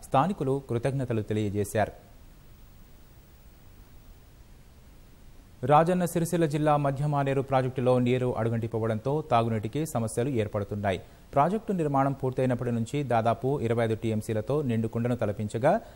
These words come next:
వివిధ ప్రాంతాలకు నీటి తరలింపుతో ప్రస్తుతం పదహారు టీఎంసీలకు చేరింది. ముంపు గ్రామాలకు సంబంధించి పురాతన ఇళ్లు, ఇతర వ్యర్థాలతో నీరు కలుషితంగా మారినట్లు గుర్తించారు. సిరిసిల్ల,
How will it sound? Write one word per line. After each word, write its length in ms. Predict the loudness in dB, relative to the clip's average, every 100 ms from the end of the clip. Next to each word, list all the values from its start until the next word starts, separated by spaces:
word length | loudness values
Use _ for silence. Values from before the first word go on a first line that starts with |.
| -6
వివిధ 220 | -2 2
ప్రాంతాలకు 640 | 0 2 0 2 -2 -2 -2
నీటి 260 | -2 -2
తరలింపుతో 580 | 0 2 2 -2 0 0 0
ప్రస్తుతం 500 | -6 -4 0 0 0 -2
పదహారు 300 | 0 0 0
టీఎంసీలకు 560 | 0 -2 0 -2 -2 -4
చేరింది. 360 | -4 -2 -2 -4 -10 -16 -4
ముంపు 260 | -2 0 0
గ్రామాలకు 440 | 2 4 4 2 0
సంబంధించి 600 | -2 0 0 0 -2 -4
పురాతన 440 | -2 0 0 0
ఇళ్లు, 440 | -2 0 0 0 0
ఇతర 280 | 0 0
వ్యర్థాలతో 680 | 2 0 0 -2 -2 0 0
నీరు 220 | 2 0
కలుషితంగా 540 | 0 -2 -2 -2 0 2
మారినట్లు 480 | 0 0 -2 -4
గుర్తించారు. 680 | -2 -4 -4 -6 2 2 2 -2 -16 -4
సిరిసిల్ల, 500 | 0 0 0 2 2